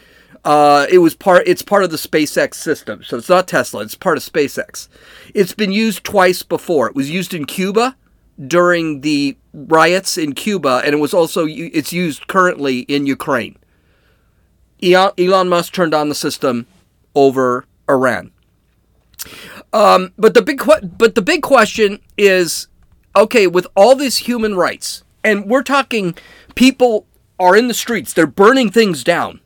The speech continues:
It's a real riot over there. And the police, the morality police and all the other, the Revolutionary Guard, I think, is the main group that's going at it, at it. And the Revolutionary Guard is the Ayatollah,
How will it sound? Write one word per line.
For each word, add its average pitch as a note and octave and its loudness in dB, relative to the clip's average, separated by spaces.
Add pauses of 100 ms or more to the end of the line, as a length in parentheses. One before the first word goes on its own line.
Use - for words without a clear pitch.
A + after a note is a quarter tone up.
(240)
It's G#3 2
a C4 6
real G#3+ 2
riot F3+ -2 (160)
over C3 0
there. G2 -8 (1000)
And F#3 4
the F#3 0
police, G#3+ -4
the - -2
morality G3 2
police G3 -6
and D#3+ 0
all E3+ 2
the F#3+ 0
other, F3 2
the C#3 -4 (140)
Revolutionary F3 0
Guard, D3 2
I D3 2
think, C#3+ -8
is B2 -8
the D3+ -4
main C#3 -2
group C#3 -4 (360)
that's D3 -2
going D3 0
at C#3 0
it, - -6
at D3 0
it. F#3+ -4 (320)
And F3 -2
the E3 4
Revolutionary F3 0
Guard C3 -4 (360)
is C#3+ -2
the D#3 -2
Ayatollah, D3+ -2